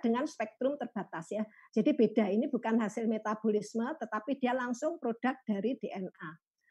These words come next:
Nah, ini kami pernah melakukan isolasi bakteri asam laktat, penghasil bakteriosin, ini di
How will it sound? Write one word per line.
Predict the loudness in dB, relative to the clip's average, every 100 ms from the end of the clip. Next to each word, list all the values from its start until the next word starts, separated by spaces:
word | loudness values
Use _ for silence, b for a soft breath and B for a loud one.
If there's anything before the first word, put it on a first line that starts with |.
| b
Nah, | 2 2 4
ini | 2 2
kami | 2 2 2
pernah | 0 0 2 4
melakukan | 4 4 4 0 -2 0 -2 -2
isolasi | 0 0 0 0 2 2 0 -8 0 2 4 2 0 -4 _ _ _ _ _ 0
bakteri | 0 2 2 4
asam | 2 2 2 2
laktat, | 0 0 2 4 4 0
penghasil | 2 4 4 4 4 4
bakteriosin, | 0 2 4 4 2 -2 0 0 0
ini | 0 2 2 2 -6 _ _ _ -20 _ 2
di | 6